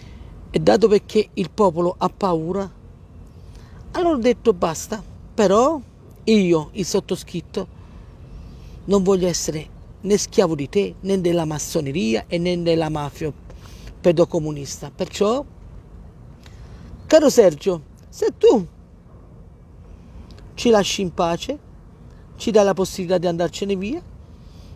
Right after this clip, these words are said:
dopo puoi fare quello che cazzo vuoi tu. Se il problema sono io e quelle poche persone risvegliate, diccelo, non ti preoccupare. Oppure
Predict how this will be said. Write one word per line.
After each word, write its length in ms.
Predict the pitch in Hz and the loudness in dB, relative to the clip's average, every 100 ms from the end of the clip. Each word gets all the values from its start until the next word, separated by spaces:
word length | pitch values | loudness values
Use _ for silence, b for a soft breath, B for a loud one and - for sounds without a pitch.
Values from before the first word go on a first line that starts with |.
| - | -10
dopo 360 | - 349 170 160 - - | 2 2 2 -10 -12 -2
puoi 160 | 285 | -2
fare 180 | - 254 | 2 2
quello 160 | 220 220 | 2 0
che 120 | 214 | -2
cazzo 340 | - 196 - | -2 -6 -2
vuoi 160 | 220 214 | 0 0
tu. 200 | 214 151 - - - - - - - - - - - - - - - - - - - - B B B B B | -2 -8 -10 -20 -20 -20 -20 -20 -20 -20 -20 -20 -20 -20 -20 -20 -20 -20 -18 -18 -18 -18 B B B B B
Se 160 | - 311 | 2 2
il 60 | |
problema 440 | 294 285 330 294 262 | 4 4 6 6 6
sono 260 | 262 262 | 6 6
io 200 | 269 233 | 6 6
e 40 | 202 | 6
quelle 220 | 226 220 | 6 6
poche 240 | 262 240 | 4 4
persone 420 | 226 - - 240 | 2 2 0 0
risvegliate, 880 | 220 208 180 220 202 175 156 220 233 - - - - - - - - - - - - - - | 2 0 0 2 4 0 2 0 0 -4 -18 -20 -20 -20 -20 -20 -20 -20 -20 -20 -20 -16 4
diccelo, 540 | 466 - - 151 147 - - | 4 4 -6 -8 -8 -16 -10
non 180 | 359 - | -8 -4
ti 100 | 240 | -2
preoccupare. 800 | 254 - 247 240 156 160 - - - - - - - - - - - B B B B B - | -2 -4 4 4 4 -4 -16 -16 -20 -20 -20 -20 -20 -20 -20 -20 -20 B B B B B -2
Oppure 680 | 214 - 285 185 156 135 | -2 4 4 4 0 -4